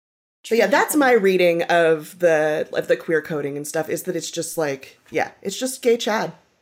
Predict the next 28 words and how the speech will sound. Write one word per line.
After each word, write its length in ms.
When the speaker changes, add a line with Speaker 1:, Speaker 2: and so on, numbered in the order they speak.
Speaker 2:
Yeah, 100
it's 140
just 300
gay 100
Chad. 320
I, 320
um, 460
so 200
on 160
the 80
not 340
gay 180
side, 380
I 80
suppose, 680
we 160
have 260
Nicole 360
Kidman, 480
who 260
has 140
never 280
been 200
hornier 500
in 140
her 200
life, 640
uh, 500